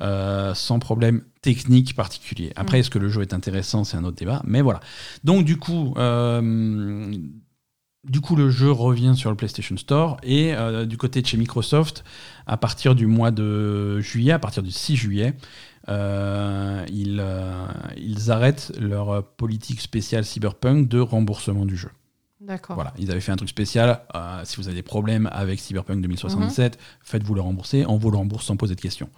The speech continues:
Speaker 1: Là,
Speaker 2: Oui, là, effectivement,
Speaker 1: là, voilà,
Speaker 2: ça,
Speaker 1: ça
Speaker 2: ça,
Speaker 1: n'existe
Speaker 2: on sort
Speaker 1: plus.
Speaker 2: de
Speaker 1: Alors déjà, un, si tu continues à acheter Cyberpunk deux mille soixante-dix-sept, on considère que t'es au courant des problèmes.
Speaker 2: Oui,
Speaker 1: Et, euh,
Speaker 2: on considère que t'es officiellement con, c'est
Speaker 1: et les
Speaker 2: bon.
Speaker 1: problèmes qui restent ne justifient
Speaker 2: <laughs>
Speaker 1: pas un remboursement, euh,
Speaker 2: C'est, non,
Speaker 1: parce
Speaker 2: c'est
Speaker 1: que
Speaker 2: vrai.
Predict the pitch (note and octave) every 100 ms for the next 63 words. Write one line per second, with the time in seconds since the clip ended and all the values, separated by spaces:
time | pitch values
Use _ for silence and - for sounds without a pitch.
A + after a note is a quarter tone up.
0 | - - - - - A2 B2+ C3+ F3+ F#3
1 | - D#3+ A#2 A2+ B2 G#2+ E2 - G#2+ A2+
2 | C3+ C3+ C3 C3+ D3+ D#3+ A#2 A#2 B2 B2+
3 | C3 B2+ B2+ B2 - - A#2 A2 A#2+ A2+
4 | G#2+ G#2 - A2 G2+ A2 G2+ G2+ G2 G2+
5 | G2 G#2+ G2 - - G2 G#2 G#2 G#2 G2+
6 | - A#2 G#2+ G2+ G2+ G#2 A#2 G2+ A#2+ C3
7 | - - - - - A#3 A2 G3 G3 F#2+
8 | G3 - - - G3+ - A3 - - G3+
9 | F#3 F#3 A#3+ B3+ - B2+ B2+ C3+ C3+ C#3
10 | C3+ C3 D#3 B3+ C3 C3 B2+ - - -
11 | B2+ C3 A2+ A2 A2 G#2+ - G#2 A2 C3
12 | A#2+ G#2 G2+ G2+ G2 B2+ E3 - F3+ F3+
13 | A2+ A3+